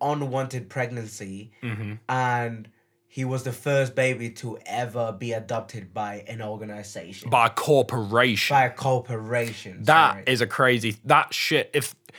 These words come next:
Speaker 2: you can imagine the headline, uh, "Nike buys baby," and everyone being like, "No." <laughs>
Speaker 1: Exactly.
Speaker 2: Yeah.
Speaker 1: Like, you, like, this, but
Speaker 2: It doesn't read good as a headline.
Speaker 1: No, but
Speaker 2: <laughs>
Speaker 1: it also, like, puts it, like,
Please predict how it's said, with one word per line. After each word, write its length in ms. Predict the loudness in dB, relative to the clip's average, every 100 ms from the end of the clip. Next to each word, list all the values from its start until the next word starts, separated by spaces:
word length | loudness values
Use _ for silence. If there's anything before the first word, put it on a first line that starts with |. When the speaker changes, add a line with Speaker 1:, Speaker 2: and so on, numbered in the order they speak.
| -6
Speaker 2:
you 140 | 0 4
can 100 | 4
imagine 320 | 4 4 2
the 100 | 2
headline, 500 | 2 2 0 -6 -14 _ _ _ _ _ -2
uh, 320 | 2 2 2 -2 -8
"Nike 520 | -2 0 0 0 -2
buys 420 | 2 4 6 4
baby," 640 | 2 0 2 0 -4 -14 -10 2
and 120 | 4
everyone 400 | 4 4 4 4
being 240 | 4 4
like, 420 | 4 2 2 0 -6 -8
"No." 800 | 0 6 8 10 10 10 8 6
<laughs> 500 | 4 4 4 4 6
Speaker 1:
Exactly. 720 | 6 6 6 6 6 0 4
Speaker 2:
Yeah. 400 | 8 10 8 4 -4
Speaker 1:
Like, 100 | -4
you, 320 | 0 0 -2 -12 0
like, 340 | 6 6 4 -12
this, 380 | -2 2 2 0 2
but 320 | 4 4 0
Speaker 2:
It 60 | 4
doesn't 240 | 6 6
read 320 | 8 8 8 6
good 180 | 4
as 100 | 6 4
a 100 | 2
headline. 420 | 2 -2 -8 -8
Speaker 1:
No, 400 | 0 6 6 6 6
but 160 | 4 4
Speaker 2:
<laughs> 100 | 2
Speaker 1:
it 120 | 6
also, 800 | 8 8 6 4 8 8 6 4
like, 440 | 6 6 2 -6 _ _ _ _
puts 300 | 0 0 2
it, 80 | 2
like, 340 | 4 4 2